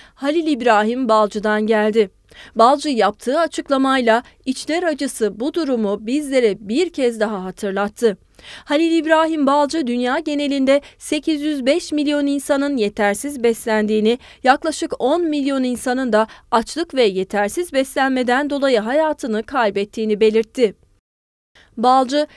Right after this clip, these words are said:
yıllık bir nokta üç milyar ton gıda israf edilirken bunun ekonomiye verdiği kayıp da bir trilyon dolara yakın dedi.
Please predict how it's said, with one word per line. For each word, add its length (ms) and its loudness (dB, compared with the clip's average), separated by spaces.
yıllık 440 0
bir 240 0
nokta 360 0
üç 260 -4
milyar 400 0
ton 320 -4
gıda 320 2
israf 400 -2
edilirken 680 0
bunun 400 0
ekonomiye 580 -2
verdiği 480 0
kayıp 400 -4
da 300 2
bir 180 0
trilyon 640 -4
dolara 300 2
yakın 420 -4
dedi. 340 0